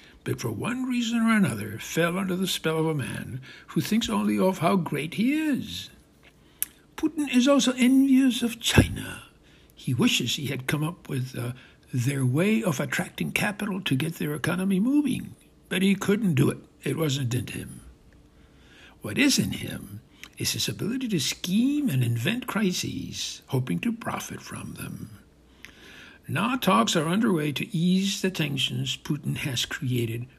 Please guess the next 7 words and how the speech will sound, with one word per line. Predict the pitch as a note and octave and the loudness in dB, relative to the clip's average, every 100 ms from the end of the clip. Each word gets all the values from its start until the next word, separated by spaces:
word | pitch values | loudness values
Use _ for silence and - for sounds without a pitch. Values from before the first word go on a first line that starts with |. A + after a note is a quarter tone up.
| - | -2
with | D3 | -2
the | D3+ | -2
threat | C3 - A1+ - - - | -6 -6 -6 -8 -12 -6
to | C#3+ | -2
invade | B2+ B2+ - - - | 2 0 -2 -8 -6
the | A#2 | -4
Ukraine. | B2 B2+ - E3 D3 - - - | -2 -2 0 2 2 0 -4 -10